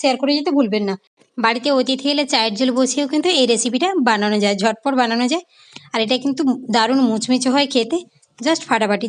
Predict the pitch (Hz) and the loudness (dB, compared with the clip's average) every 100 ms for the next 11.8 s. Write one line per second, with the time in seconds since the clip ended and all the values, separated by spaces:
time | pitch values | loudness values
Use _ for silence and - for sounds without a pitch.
0 | 226 311 381 - 247 220 233 349 - - | -2 -2 -2 -4 -2 0 2 0 -6 -2
1 | 262 240 269 403 - - _ _ _ - | 0 2 2 2 -2 -18 _ _ _ -20
2 | - 247 269 277 277 262 320 359 - - | -8 0 0 2 0 0 -2 -2 -6 -4
3 | 247 233 254 262 254 262 220 208 226 233 | -2 0 2 2 0 0 -2 -2 -4 -2
4 | 294 339 - - _ - 240 277 262 254 | -2 -4 -10 -20 _ -10 -2 0 0 0
5 | 262 277 269 254 254 269 269 320 254 233 | -4 -4 0 0 0 0 -2 0 0 0
6 | 233 254 240 240 262 370 - - 254 254 | -2 0 0 0 -2 -6 -10 -4 -2 0
7 | 277 277 240 220 254 233 240 277 277 285 | 0 0 0 0 -2 0 0 0 0 0
8 | 285 370 - - - - 269 269 285 285 | -2 -4 -8 -20 -8 0 2 2 2 2
9 | 262 240 - 262 240 233 240 254 254 349 | 0 0 0 0 0 0 0 -2 -2 -6
10 | - _ - 233 233 262 269 262 247 254 | -8 _ -4 0 0 0 0 0 0 0
11 | 349 311 226 220 247 226 220 240 | -2 0 -2 -2 0 0 0 0